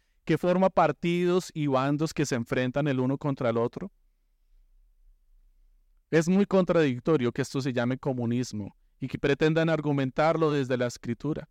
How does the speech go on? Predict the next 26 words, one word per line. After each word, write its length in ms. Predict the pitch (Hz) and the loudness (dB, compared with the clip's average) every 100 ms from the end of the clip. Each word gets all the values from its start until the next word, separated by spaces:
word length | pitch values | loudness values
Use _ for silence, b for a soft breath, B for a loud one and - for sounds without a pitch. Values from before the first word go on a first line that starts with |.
| _ _ _ _ _ - | _ _ _ _ _ -6
porque 320 | 139 143 160 | -4 0 2
la 160 | 156 151 | 2 2
comunión 840 | 180 175 165 156 170 220 226 180 | 0 0 0 0 2 2 2 0
que 120 | 151 | -2
el 80 | 143 | 0
Señor 280 | 143 139 151 | 0 0 0
promueve 420 | 147 143 139 135 | -2 0 0 -2
desde 180 | 127 127 | -2 -2
la 80 | |
Escritura 500 | 123 - 123 131 123 | -2 -4 -6 -2 -2
es 120 | 127 123 | -2 -2
voluntaria. 920 | 127 127 120 107 - 113 110 107 - _ _ _ _ _ _ _ _ _ _ - | 0 0 0 -4 -4 -2 -2 -8 -16 _ _ _ _ _ _ _ _ _ _ -10
Es 160 | 120 | -4
voluntaria 720 | 127 160 156 131 151 160 156 | 0 2 2 0 0 2 2
desde 240 | 143 131 127 | 2 0 -2
un 100 | 127 | -2
corazón 520 | - 139 123 131 127 | -2 -2 -2 -2 -2
arrepentido, 800 | 123 123 - 110 101 113 110 104 | -2 -4 -4 -6 -6 -6 -6 -6
porque 420 | 131 - 127 123 | -8 -6 -6 -2
nadie 500 | 135 170 233 220 180 | 0 0 2 2 0
voluntariamente 880 | 156 143 135 127 143 143 143 139 135 | 0 0 0 0 0 0 0 -2 -2
en 100 | 127 | -4
su 160 | - 127 | -4 -6
propia 400 | 165 226 262 226 | 2 2 4 2
naturaleza 640 | 202 175 156 143 143 143 | 0 0 0 2 0 -2
pecaminosa 800 | 151 131 127 123 123 113 110 - | -4 -2 -2 0 0 0 -4 -8